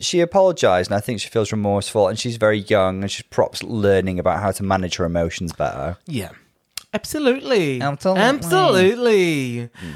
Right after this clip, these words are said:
Speaker 2: Uh, but I'm, I'm really happy that she come in, made amends.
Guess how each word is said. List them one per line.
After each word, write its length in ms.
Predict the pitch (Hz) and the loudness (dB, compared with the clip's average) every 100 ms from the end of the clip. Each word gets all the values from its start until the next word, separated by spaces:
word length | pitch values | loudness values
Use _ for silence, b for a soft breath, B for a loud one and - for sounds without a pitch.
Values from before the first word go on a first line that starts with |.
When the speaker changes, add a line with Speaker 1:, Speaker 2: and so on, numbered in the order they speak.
| 85 - | -14 -4
Speaker 2:
Uh, 220 | 143 147 | -2 -2
but 240 | 131 120 | -4 0
I'm, 120 | 185 180 | 2 2
I'm 140 | 170 | 2
really 180 | 190 185 | 2 4
happy 220 | 165 135 | 2 2
that 280 | 143 139 - _ - | -2 -4 -6 _ -8
she 340 | - 151 135 | -2 0 0
come 300 | 117 131 123 | -2 -2 0
in, 300 | 120 110 104 - - | 0 -2 -6 -12 -2
made 280 | 156 151 | 2 4
amends. 720 | 147 117 120 110 110 101 - | 2 0 0 -2 -6 -8 -14